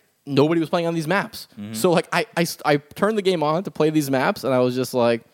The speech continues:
Speaker 1: "All right, I guess I'll just go play the old maps 'cause
Speaker 2: Yeah.
Speaker 1: there's no one online."
Speaker 2: The problem with gaming in twenty eighteen.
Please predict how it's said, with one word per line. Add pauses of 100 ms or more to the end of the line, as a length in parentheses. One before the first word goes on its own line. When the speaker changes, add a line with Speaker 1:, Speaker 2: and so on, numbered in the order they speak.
(800)
Speaker 1:
"All
right,
I
guess
I'll
just
go
play
the
old
maps
'cause
Speaker 2:
Yeah.
Speaker 1:
there's
no
one
online." (260)
Speaker 2:
The
problem
with
gaming
in
twenty
eighteen.